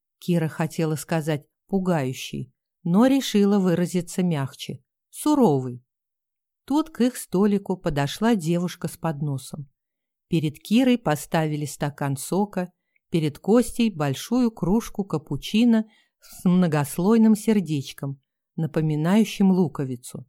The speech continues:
и выставили на стол креманку белоснежного пломбира с ягодным топиком, орешками и взбитыми сливками, и две порции чизкейка, один шоколадный, другой классический.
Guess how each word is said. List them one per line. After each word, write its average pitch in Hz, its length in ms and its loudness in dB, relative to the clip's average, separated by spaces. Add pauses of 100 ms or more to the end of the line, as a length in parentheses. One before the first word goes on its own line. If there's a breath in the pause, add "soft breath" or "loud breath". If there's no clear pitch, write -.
(580)
и 160 120 0
выставили 160 640 0
на 156 180 0
стол 220 340 2
креманку 185 720 2
белоснежного 214 880 4
пломбира 196 760 2 (300)
с - 160 -14
ягодным 147 600 0
топиком, 151 680 0 (100)
орешками 147 800 -2 (220)
и 165 120 -2
взбитыми 202 560 2
сливками, 147 760 -4 (460)
и 151 120 -2
две 156 280 2
порции 233 520 2
чизкейка, 147 840 -4 (440)
один 160 380 2
шоколадный, 175 1000 0
другой 151 380 0
классический. 180 1000 -2